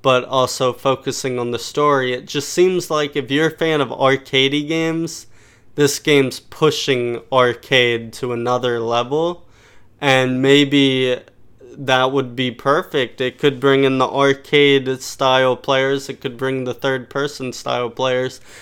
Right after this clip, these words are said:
and this game has potential to really be innovating, and if it's big and if it works well and if it's a good game, we might see this being a huge influence to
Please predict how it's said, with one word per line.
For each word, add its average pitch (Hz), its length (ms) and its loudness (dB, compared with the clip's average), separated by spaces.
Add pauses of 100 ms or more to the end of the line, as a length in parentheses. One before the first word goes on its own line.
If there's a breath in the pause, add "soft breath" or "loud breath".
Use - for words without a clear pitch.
(120 loud breath)
and 143 120 2
this 147 180 2
game 160 200 4
has 143 200 0
potential 151 680 -2
to 135 560 0 (640 loud breath)
really 151 460 4
be 151 440 0
innovating, 123 920 2
and 120 340 -8
if 139 240 0
it's 135 340 2
big 147 440 4
and 127 160 -2
if 123 180 -4
it 127 240 -2
works 135 400 -2
well 143 300 0
and 131 100 -2
if 123 160 -4
it's 127 180 -6
a 131 60 -2
good 131 260 -2
game, 143 380 2
we 131 140 -4
might 131 320 -4
see 135 340 -4
this 135 400 -4
being 147 280 -2
a 131 120 0
huge 156 380 -4
influence 127 760 -4
to 131 440 -4